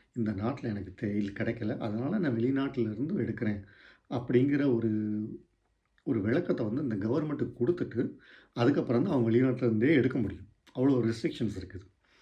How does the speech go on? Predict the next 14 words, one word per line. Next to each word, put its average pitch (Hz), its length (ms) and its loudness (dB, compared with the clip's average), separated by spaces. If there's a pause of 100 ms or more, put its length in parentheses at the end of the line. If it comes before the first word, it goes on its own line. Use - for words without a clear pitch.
(220)
ஏன்னா 123 320 4
இந்த 123 140 4
உள்நாட்டுல 135 500 2
உள்ளவங்களுக்கு 110 420 -2
வேலை 123 240 -2
கிடைக்காம 113 460 -2
போயிடும் 104 360 0
அப்படிங்கிறதுனால 104 680 -2
வந்து 95 320 -4 (300)
இவ்வளோ - 40 -2
rules 117 460 2
and 117 140 0
ரெகுலேஷன்ஸ்லாம் 104 640 -4
போட்டிருக்காங்க. 95 560 -8